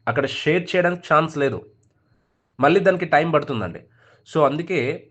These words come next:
ఈ యొక్క థింగ్స్ ఉన్నాయి కాబట్టి కొంచెం లేట్ అవుతుంది. But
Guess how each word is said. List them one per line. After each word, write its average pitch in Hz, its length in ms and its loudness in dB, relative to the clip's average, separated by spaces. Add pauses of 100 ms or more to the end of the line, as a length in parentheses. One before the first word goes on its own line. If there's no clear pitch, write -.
(600)
ఈ 131 60 -6
యొక్క 135 220 0 (800)
థింగ్స్ 214 300 0
ఉన్నాయి 190 220 0
కాబట్టి 165 340 2
కొంచెం 175 340 -6
లేట్ 156 200 0
అవుతుంది. 107 360 -2 (1700)
But 175 160 0